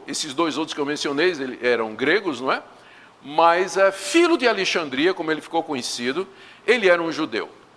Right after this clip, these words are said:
Ele era um judeu muito comprometido com o judaísmo dos seus dias. Como eu disse, lá em Alexandria havia uma colônia de judeus muito grande.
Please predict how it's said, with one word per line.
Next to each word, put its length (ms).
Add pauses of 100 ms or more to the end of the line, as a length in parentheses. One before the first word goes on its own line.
(500)
Ele 500
era 200
um 340 (140)
judeu 400
muito 420
comprometido 920 (280)
com 380 (1040)
o 160
judaísmo 640
dos 160
seus 280
dias. 320
Como 160
eu 60
disse, 280
lá 180
em 60
Alexandria 880
havia 280
uma 120
colônia 320
de 100
judeus 480
muito 260
grande. 500